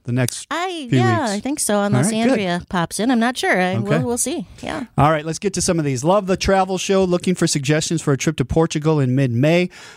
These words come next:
Speaker 1: Must-see places and recommendations on length of time in each location. There's seven people, all in terrific shape.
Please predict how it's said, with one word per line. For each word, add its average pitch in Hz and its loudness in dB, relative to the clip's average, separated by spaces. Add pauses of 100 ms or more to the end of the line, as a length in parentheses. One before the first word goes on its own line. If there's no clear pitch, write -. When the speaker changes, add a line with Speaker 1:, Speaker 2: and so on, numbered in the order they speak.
(120)
Speaker 1:
Must-see 165 2
places 156 0
and 135 2
recommendations 135 0
on 123 4
length 135 0
of 127 0
time 131 4
in 120 4
each 123 0
location. 123 2
There's 110 2
seven 127 2
people, 123 2
all 180 4
in 170 2
terrific 151 0
shape. 110 0